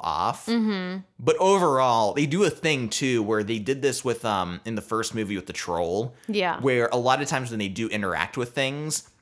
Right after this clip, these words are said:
Speaker 1: I think they're actually moving those real objects.
Speaker 2: Yeah.
Speaker 1: Like when he's hitting his head on the dresser,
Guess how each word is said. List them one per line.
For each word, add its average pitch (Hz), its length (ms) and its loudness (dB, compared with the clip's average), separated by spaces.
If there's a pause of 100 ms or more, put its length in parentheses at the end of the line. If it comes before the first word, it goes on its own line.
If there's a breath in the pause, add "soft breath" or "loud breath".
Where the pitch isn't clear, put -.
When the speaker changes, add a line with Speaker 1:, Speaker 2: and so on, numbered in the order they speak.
Speaker 1:
I 113 120 2
think 127 240 -4
they're 131 160 -2
actually 107 340 0
moving 104 480 -4
those 98 220 -4
real 95 260 -4
objects. 110 720 -4
Speaker 2:
Yeah. 185 260 -2
Speaker 1:
Like 135 120 2
when 143 100 0
he's 123 140 -2
hitting 113 300 0
his 120 140 -2
head 92 360 0
on 107 100 -2
the 92 120 -4
dresser, 127 760 -2